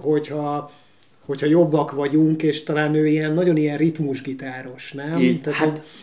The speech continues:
Speaker 2: konkrétan már a legjobb mérgen is érzi ezt, és ugye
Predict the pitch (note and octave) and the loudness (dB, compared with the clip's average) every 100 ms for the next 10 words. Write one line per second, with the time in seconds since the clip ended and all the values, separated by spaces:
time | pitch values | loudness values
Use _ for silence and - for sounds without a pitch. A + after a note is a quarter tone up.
0 | - D#3 F3 F#3+ F3+ F3 F3+ F3+ F3+ D#3 | -2 2 2 4 4 4 2 2 2 0
1 | D3+ D3+ D3+ D3 D#3 E3+ D#3 C#3+ B2 C3 | 2 4 6 4 6 4 6 4 4 4
2 | C3 B2+ A#2+ A#2+ A#2 B2+ A#2+ A2+ A2+ G#2 | 4 4 2 0 2 2 2 2 0 2
3 | A#2 B2+ C#3 C3 C3 B2+ B2+ | 2 0 -2 -2 2 4 4